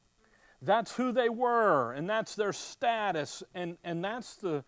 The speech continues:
condition that Israel was in, and that's the condition that the religious leaders today in the body of Christ are in.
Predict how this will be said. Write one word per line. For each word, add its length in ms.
condition 720
that 240
Israel 520
was 260
in, 380
and 160
that's 300
the 140
condition 840
that 360
the 80
religious 540
leaders 540
today 580
in 80
the 80
body 320
of 140
Christ 600
are 220
in. 360